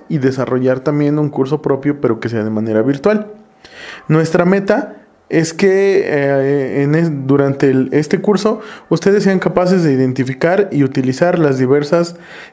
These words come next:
técnicas y herramientas del e-learning o aprendizaje en línea y pa-, de forma autónoma y proactiva. Eso, eso es lo que vamos a estar viendo. Nuestra estrategia en el curso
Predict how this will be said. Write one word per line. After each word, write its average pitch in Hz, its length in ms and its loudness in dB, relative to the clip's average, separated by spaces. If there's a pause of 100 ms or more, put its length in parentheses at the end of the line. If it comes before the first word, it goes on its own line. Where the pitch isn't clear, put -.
técnicas 170 600 2
y 143 140 4
herramientas 143 800 2
del 135 180 2
e-learning 156 640 2
o 139 160 2
aprendizaje 131 880 0
en 127 180 -2
línea 156 380 0 (880)
y 214 460 2
pa-, 143 240 -2
de 143 260 2
forma 175 320 2
autónoma 160 720 0
y 131 80 0
proactiva. 151 600 0 (520)
Eso, 151 320 -2
eso 165 320 0
es 156 80 0
lo 147 100 2
que 147 100 0
vamos 143 220 0
a 143 40 2
estar 160 260 0
viendo. 196 380 0 (340)
Nuestra 151 480 2
estrategia 151 720 0
en 160 100 2
el 165 140 0
curso 214 480 0